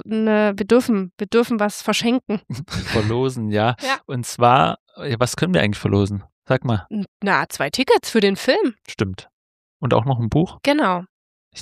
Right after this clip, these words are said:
Speaker 2: ich dachte jetzt grad deswegen, war meine Frage sozusagen, ein Buch haben wir auch noch,
Speaker 1: Ja, ein
Speaker 2: oder?
Speaker 1: Buch haben wir auch dabei. Also wir dürfen ein Buch verlosen.
Speaker 2: Einmal
Speaker 1: Siri
Speaker 2: Ghost
Speaker 1: Hüstvedt,
Speaker 2: Stories von
Speaker 1: Ghost
Speaker 2: Siri
Speaker 1: Stories.
Speaker 2: Hüst-, ja.
Speaker 1: Das
Speaker 2: Und zwei
Speaker 1: wunderbare
Speaker 2: Kinotickets.
Speaker 1: Büch, äh, Bü-, Büch, das wunderbare Büch, über das wir vor einigen
Speaker 2: <laughs>
Speaker 1: Folgen gesprochen haben.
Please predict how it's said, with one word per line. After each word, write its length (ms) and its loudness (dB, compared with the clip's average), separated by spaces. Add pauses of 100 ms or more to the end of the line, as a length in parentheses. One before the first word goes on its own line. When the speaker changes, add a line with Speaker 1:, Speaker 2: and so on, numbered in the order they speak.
Speaker 2:
ich 320 -8
dachte 300 0
jetzt 160 -2
grad 180 -2
deswegen, 340 0
war 140 4
meine 240 0
Frage 340 0
sozusagen, 500 0
ein 40 -6
Buch 180 -8
haben 120 -2
wir 80 0
auch 80 2
noch, 80 0
Speaker 1:
Ja, 80 4
ein 80 2
Speaker 2:
oder? 100 2
Speaker 1:
Buch 180 -2
haben 160 -2
wir 140 -4
auch 180 -4
dabei. 300 2
Also 180 0
wir 120 -4
dürfen 340 -4 (100)
ein 240 2
Buch 300 -2
verlosen. 720 -2
Speaker 2:
Einmal 300 2
Speaker 1:
Siri 100 2
Speaker 2:
Ghost 220 4
Speaker 1:
Hüstvedt, 240 -4
Speaker 2:
Stories 240 0
von 100 0
Speaker 1:
Ghost 160 -2
Speaker 2:
Siri 120 -4
Speaker 1:
Stories. 340 -2
Speaker 2:
Hüst-, 200 -10 (140)
ja. 180 -4 (520)
Speaker 1:
Das 160 0
Speaker 2:
Und 40 -6
zwei 60 -2
Speaker 1:
wunderbare 380 4 (140)
Speaker 2:
Kinotickets. 460 -2
Speaker 1:
Büch, 80 -14
äh, 100 -4
Bü-, 260 -8
Büch, 260 -4
das 160 -2
wunderbare 440 0
Büch, 340 -2
über 180 -2
das 200 -4
wir 100 2
vor 240 2
einigen 320 4
Speaker 2:
<laughs> 0 -
Speaker 1:
Folgen 400 0
gesprochen 500 -4
haben. 240 -2